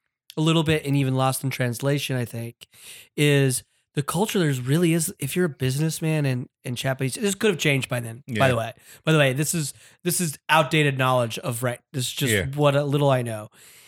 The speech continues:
Speaker 1: He said the businessman would just not come home. That was just culturally accepted, where you would start a family,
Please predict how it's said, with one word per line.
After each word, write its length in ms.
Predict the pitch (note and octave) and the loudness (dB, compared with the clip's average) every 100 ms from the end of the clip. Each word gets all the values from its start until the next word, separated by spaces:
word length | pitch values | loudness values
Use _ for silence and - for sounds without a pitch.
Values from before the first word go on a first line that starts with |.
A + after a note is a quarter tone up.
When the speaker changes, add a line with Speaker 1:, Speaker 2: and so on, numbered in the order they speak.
| _ | _
Speaker 1:
He 140 | F3 | -2
said 240 | F#3+ A3 F3+ | 2 2 0
the 60 | D#3+ | 0
businessman 720 | F3 G3 A3+ - F3 E3 C#3+ | 2 2 0 0 0 0 0
would 200 | D3+ C3+ | -2 0
just 340 | D#3 D3+ - C#3 | 0 0 -4 -2
not 320 | B2+ C#3 - | 0 0 0
come 140 | C#3 | -2
home. 320 | A#2+ F3+ A3+ - _ _ _ _ _ - | 2 2 0 -4 _ _ _ _ _ 0
That 100 | D#3 | 2
was 160 | D#3 | 2
just 180 | E3+ - | 0 -2
culturally 440 | - D3+ D#3 D#3+ D3 | -2 0 0 2 0
accepted, 580 | - D#3+ E3 D#3 C#3 | 0 2 2 2 0
where 100 | C#3 | 2
you 180 | C3+ C#3 | 2 2
would 80 | C3 | 0
start 260 | - D3 D#3 | 2 2 2
a 20 | |
family, 500 | - D3+ C#3+ C#3+ | 2 0 2 0